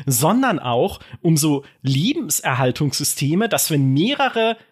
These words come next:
äh, Figuren, also mehrere Spieler oder N P Cs oder was auch immer in einem Raum atmen, verbrauchen sie schneller den Sauerstoff.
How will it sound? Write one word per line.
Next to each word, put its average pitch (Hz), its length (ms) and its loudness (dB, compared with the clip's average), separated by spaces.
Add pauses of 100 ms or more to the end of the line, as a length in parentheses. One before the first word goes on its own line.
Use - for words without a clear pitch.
(380)
äh, 147 120 0
Figuren, 165 640 2
also 123 240 -4
mehrere 123 400 -2
Spieler 175 480 0
oder 120 180 -2
N 147 80 -2
P 160 120 -4
Cs 131 200 -2
oder 131 80 0
was 127 140 -2
auch 135 60 -4
immer 156 180 0
in - 60 -4
einem 139 200 2
Raum 156 340 2
atmen, 175 460 -2
verbrauchen 147 480 0
sie 151 80 -4
schneller 143 300 0
den 131 140 -2
Sauerstoff. 208 600 -2